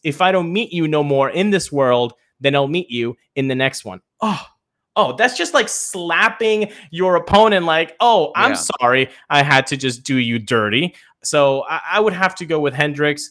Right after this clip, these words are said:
Speaker 1: It's gotta be a banger. Multiple people like, uh, uh, uh, multiple generations like Hendrix. That's my pick.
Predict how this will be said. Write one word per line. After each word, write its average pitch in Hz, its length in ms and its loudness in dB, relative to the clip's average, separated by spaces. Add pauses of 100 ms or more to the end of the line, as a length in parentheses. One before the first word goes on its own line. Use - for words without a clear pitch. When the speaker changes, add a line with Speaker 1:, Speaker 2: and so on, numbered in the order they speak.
(180)
Speaker 1:
It's - 140 -20
gotta 170 160 -2
be 160 80 -4
a 151 60 -4
banger. 139 500 -2 (220)
Multiple 170 320 -2
people 139 280 -2
like, 127 320 2
uh, - 40 -4
uh, 123 640 -2
uh, 127 200 -8
multiple 156 320 -4
generations 131 600 -6
like 120 140 -4
Hendrix. 120 520 -6 (240)
That's 135 460 -2
my 107 160 -10
pick. - 200 -20